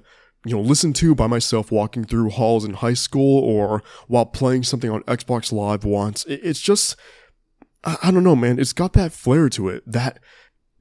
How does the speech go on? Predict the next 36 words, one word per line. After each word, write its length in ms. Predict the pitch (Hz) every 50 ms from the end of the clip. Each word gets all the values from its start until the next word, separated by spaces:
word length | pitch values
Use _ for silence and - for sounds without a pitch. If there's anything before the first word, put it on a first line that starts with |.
| 131
definitely 440 | 120 139 139 139 165 165 156 147 131
helps 380 | 113 120 120 123 120 - - - -
in 240 | 113 107 104 101 101
establishing 760 | - - - - 117 110 117 117 113 - - 107 98 95
this 140 | 95 104 -
connection 380 | - - 110 104 104 - - 104
to 80 | -
myself, 480 | 101 104 104 - - 117 110 107 - - - -
but 260 | 117 113 113 - - _ _ - - _ _ _ -
I 120 | 123 120
still 460 | 117 - - - - 135 139 151 156
feel 360 | 151 - - - 131 135 123 107
that 320 | 110 104 98 101 - - _ -
everything 380 | 123 117 123 139 131 135 120 110
here 260 | 101 117 120 120 113
works 440 | 110 107 110 123 - - - - -
to 100 | - 123
the 100 | 113 110
point 320 | - - 131 127 120 117
where 460 | 117 107 107 107 104 101 104 107 107 - - - - - _ _ _ _
it's 240 | - 131 127 - - - _ _ _ _ _ -
just 500 | 127 - - 131 139 127 156 - - -
as 360 | - 127 127 127 131 131 113 -
accessible 480 | - 110 - - 135 127 - 127 113 107
to 100 | - - -
anybody 400 | 123 127 123 110 113 110 104 101
newer 320 | 104 110 123 135 135 123
to 100 | - 113
the 100 | 101 101
scene, 380 | - - - 123 113 104 104 104
and 240 | - - 117 110 110
I 60 | 113
do 220 | 113 113 151 170
really 240 | 151 151 156 156 143
hope 300 | 120 127 131 127 - -
that 240 | 127 110 107 -